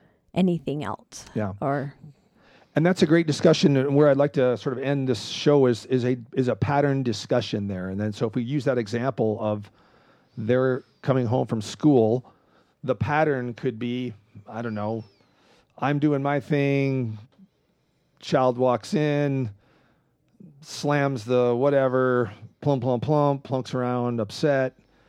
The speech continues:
Speaker 2: Um, I say something like, "Why are you doing that?" Or, you know, whatever. They fire back, you know, with this or that.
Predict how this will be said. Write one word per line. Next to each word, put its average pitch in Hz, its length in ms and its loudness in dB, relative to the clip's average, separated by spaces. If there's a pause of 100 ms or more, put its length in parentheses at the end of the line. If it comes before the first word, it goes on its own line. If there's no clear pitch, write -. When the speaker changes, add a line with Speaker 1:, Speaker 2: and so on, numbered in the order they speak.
(600)
Speaker 2:
Um, 101 560 -2 (420)
I 135 180 4
say 131 320 0
something 123 880 -4 (300)
like, 104 280 -4 (640)
"Why 117 300 0
are 123 100 4
you 117 140 -2
doing 139 300 0
that?" 127 400 0
Or, 107 460 0
you 110 80 -4
know, 113 100 -4
whatever. 113 640 0
They 110 160 2
fire 104 360 -2
back, 131 480 0 (140)
you 107 120 -6
know, 101 120 -4
with 98 200 -4 (1080)
this 120 240 -2
or 120 60 -2
that. 139 420 0